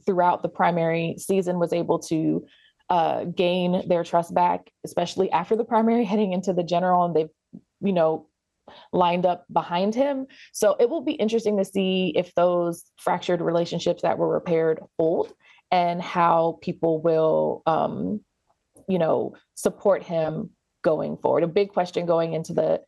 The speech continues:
session was, were they going to sh-, try and strip some of his powers as lieutenant governor? And they were very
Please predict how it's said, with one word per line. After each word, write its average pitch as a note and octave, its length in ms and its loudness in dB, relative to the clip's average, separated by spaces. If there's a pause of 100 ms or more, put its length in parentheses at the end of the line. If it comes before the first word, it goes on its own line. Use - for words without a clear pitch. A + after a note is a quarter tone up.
(160)
session E3+ 340 -2
was, D#3 220 0 (420)
were F3+ 260 0
they F3+ 140 2
going F3 320 -2
to E3+ 160 -2
sh-, - 160 -8 (320)
try E3+ 180 2
and D#3+ 120 -4
strip D#3+ 380 -2
some D#3+ 200 -2
of D3+ 160 0
his D#3+ 160 -2
powers D3+ 360 2
as D3+ 160 -2
lieutenant D#3+ 320 -2
governor? D3+ 340 -2
And D#3 300 -2
they - 360 -2 (640)
were F3+ 180 2
very F3+ 420 2